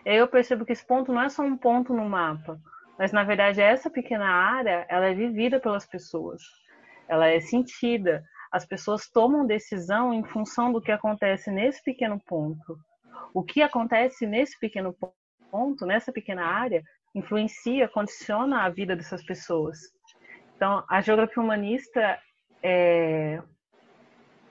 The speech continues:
coloca, então, que o lugar é essa porção de espaço em que a gente conhece corporalmente, que tem a dimensão do nosso corpo, que, é, a gente conhece a lógica,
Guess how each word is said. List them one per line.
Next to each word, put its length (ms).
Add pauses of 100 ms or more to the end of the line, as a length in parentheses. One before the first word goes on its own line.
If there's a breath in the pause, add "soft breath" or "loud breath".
(140)
coloca, 380
então, 220
que 120
o 40
lugar 680
é 160
essa 240
porção 500
de 80
espaço 560
em 60
que 100
a 80
gente 260
conhece 840 (1500 loud breath)
corporalmente, 960
que 80
tem 160
a 40
dimensão 480
do 100
nosso 260
corpo, 680 (440)
que, 760
é, 800
a 80
gente 240
conhece 400
a 80
lógica, 680